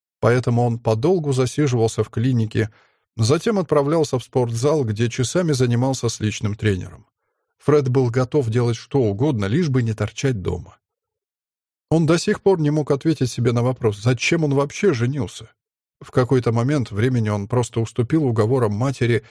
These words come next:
и согласился на свадьбу. Элен была обычной домашней девочкой с милым личиком и высокопоставленными родителями из департамента терраформинга.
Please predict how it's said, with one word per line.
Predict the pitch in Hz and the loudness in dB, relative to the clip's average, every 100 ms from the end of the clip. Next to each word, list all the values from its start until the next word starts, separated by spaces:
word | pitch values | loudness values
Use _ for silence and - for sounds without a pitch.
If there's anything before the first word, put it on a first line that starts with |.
| _ _ | _ _
и | - 214 | -2 -2
согласился | - 151 139 131 170 - | 0 0 0 0 -2 -2
на | 113 110 | -2 -2
свадьбу. | 110 101 95 95 - _ _ _ _ _ _ _ _ | 0 -2 0 -6 -8 _ _ _ _ _ _ _ _
Элен | 175 185 226 160 | 2 4 2 2
была | 151 151 | 2 2
обычной | 139 139 120 110 | 2 0 -2 -2
домашней | 104 110 104 - 104 | 0 0 0 -2 -2
девочкой | 104 151 127 - 123 110 | 0 0 0 0 0 0
с | - | 0
милым | 196 175 113 | 0 2 2
личиком | 123 123 120 117 110 | 2 0 -2 -2 -2
и | - 113 | -2 -2
высокопоставленными | 107 123 - 135 156 147 135 - 175 156 143 131 | 0 0 -2 -2 -2 -2 -2 -2 0 2 2 2
родителями | 113 110 147 170 143 131 127 | 2 2 0 0 2 2 0
из | - 117 | 0 -2
департамента | 110 110 107 110 123 123 113 120 | 0 0 0 2 0 0 0 -2
терраформинга. | - 113 104 110 - 117 101 92 87 - | -2 -2 -2 -2 -2 -2 -2 -12 -14 -18